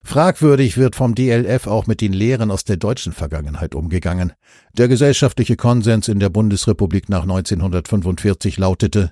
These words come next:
"Nie wieder Krieg." Das heißt, von deutschem Boden darf nie wieder ein Krieg ausgehen. Soweit zutreffend. Doch dann dichtet der Kommentar eine weitere angeblich historische Lehre hinein.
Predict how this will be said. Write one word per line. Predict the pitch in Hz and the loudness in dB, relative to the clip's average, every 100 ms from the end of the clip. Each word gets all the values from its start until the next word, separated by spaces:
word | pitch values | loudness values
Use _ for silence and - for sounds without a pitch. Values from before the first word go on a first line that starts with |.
| - | 0
"Nie | 113 95 | 2 2
wieder | 78 101 | 2 0
Krieg." | 101 - - - _ _ - - | -2 -4 -8 -10 _ _ -8 0
Das | - | 4
heißt, | 117 131 - - | 4 4 0 -8
von | - 117 110 | -2 0 2
deutschem | 117 123 - 131 | 2 2 2 0
Boden | 110 110 127 | 4 4 4
darf | 113 113 - | 2 2 0
nie | 107 98 | 0 2
wieder | 104 | 2
ein | 107 | 0
Krieg | 113 - 82 - | -2 -2 -4 -4
ausgehen. | 76 - 82 71 - - | -8 -4 -4 -4 -8 -4
Soweit | 147 143 143 - | 0 2 0 -2
zutreffend. | - 117 - 80 - 85 - _ - - | -2 -2 0 -4 -4 -8 -8 _ -20 -4
Doch | 117 - | -2 -2
dann | 143 170 123 | 0 0 0
dichtet | 160 - 123 - | -2 0 -2 0
der | 104 | -2
Kommentar | 120 110 101 127 | 0 -2 0 -2
eine | 110 110 | 0 0
weitere | 113 135 127 98 | 0 0 0 -2
angeblich | 95 143 131 135 120 | -2 0 -2 -2 -2
historische | 107 - - 139 135 131 104 | -2 -4 0 0 2 0 0
Lehre | 98 127 123 | 0 0 -2
hinein. | 78 82 71 80 - | -4 -6 -8 -12 -18